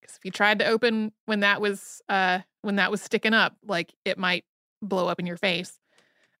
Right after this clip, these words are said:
Um, and then I also remember her having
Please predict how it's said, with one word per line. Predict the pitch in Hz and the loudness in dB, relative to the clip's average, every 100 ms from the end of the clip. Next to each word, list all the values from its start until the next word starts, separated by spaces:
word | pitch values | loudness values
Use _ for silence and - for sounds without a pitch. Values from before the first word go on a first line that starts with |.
| - | 2
Um, | 208 196 190 190 - - | 4 4 2 -6 -6 0
and | 240 | 4
then | 269 | 6
I | 277 - | 6 4
also | 247 320 359 330 | 6 6 6 4
remember | 311 269 233 220 208 202 | 6 4 4 2 4 2
her | - 240 254 | 2 4 4
having | 220 220 208 208 185 170 170 185 | 4 4 4 2 -4 -4 -8 -14